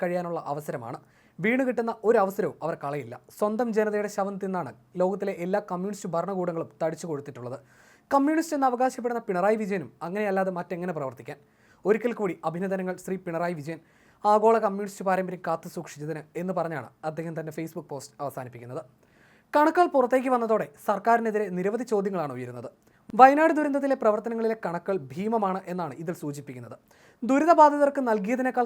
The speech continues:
തുക ചെലവഴിച്ചത് വോളണ്ടിയർമാർക്ക് വേണ്ടിയാണെന്നതാണ് കണക്കുകളിൽ നിന്നും വ്യക്തമാകുന്ന കാര്യം. ഒരു മൃതദേഹം സംസ്കരിക്കുന്നതിന് എഴുപത്തി അയ്യായിരം രൂപ ചിലവായെന്നാണ് സർക്കാർ കണക്കിൽ രേഖപ്പെടുത്തിയിരിക്കുന്നത്.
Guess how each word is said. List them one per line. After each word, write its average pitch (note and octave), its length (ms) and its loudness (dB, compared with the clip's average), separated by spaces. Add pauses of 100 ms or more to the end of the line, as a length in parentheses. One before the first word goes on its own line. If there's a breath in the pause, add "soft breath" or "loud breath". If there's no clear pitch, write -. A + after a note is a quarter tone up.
(120)
തുക A3 120 4
ചെലവഴിച്ചത് G3 520 -2 (160)
വോളണ്ടിയർമാർക്ക് A3 720 2
വേണ്ടിയാണെന്നതാണ് F#3+ 640 -2 (100)
കണക്കുകളിൽ F#3+ 380 -2
നിന്നും F3 180 -6
വ്യക്തമാകുന്ന C#3+ 500 -8
കാര്യം. C3 260 -8 (520 soft breath)
ഒരു E4 120 8
മൃതദേഹം C#4 520 2
സംസ്കരിക്കുന്നതിന് G#3+ 720 -2 (140)
എഴുപത്തി A#3 400 -2
അയ്യായിരം A3 380 2
രൂപ G3 200 -2
ചിലവായെന്നാണ് F#3+ 680 0 (100)
സർക്കാർ G#3+ 360 2
കണക്കിൽ F#3+ 280 -6
രേഖപ്പെടുത്തിയിരിക്കുന്നത്. C3+ 720 -6